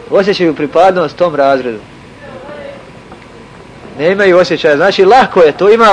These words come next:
u ljudskoj duši. Lahko je to sada razviti. I vidjeli ste, uh, kjaferi u ono vrijeme, kad nisu smjeli govoriti o naciji, izražavao je svoj ustašluk ili, ili četnikluk čime? Crvena zvezda,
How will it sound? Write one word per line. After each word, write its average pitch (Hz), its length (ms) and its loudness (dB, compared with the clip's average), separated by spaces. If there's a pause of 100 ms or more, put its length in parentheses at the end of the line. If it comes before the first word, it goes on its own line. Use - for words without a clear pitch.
u 202 40 2
ljudskoj 196 340 0
duši. 170 360 -2 (420)
Lahko 220 280 2
je 196 60 2
to 208 180 2
sada 190 280 2
razviti. 151 460 0 (1700)
I 147 60 -4
vidjeli 175 280 2
ste, - 140 -4
uh, 139 60 -2 (400)
kjaferi 170 480 2
u 147 80 0
ono 143 160 -2
vrijeme, 160 320 0
kad 156 160 -4
nisu 175 180 -6
smjeli 185 180 0
govoriti 170 380 0
o 156 60 2
naciji, 214 540 0 (480)
izražavao 180 580 4
je 190 140 2
svoj 202 440 2
ustašluk 180 560 0
ili, 160 160 -6
ili 160 220 -8
četnikluk 196 520 -2
čime? 196 360 0 (560)
Crvena 151 320 -2
zvezda, 147 420 -2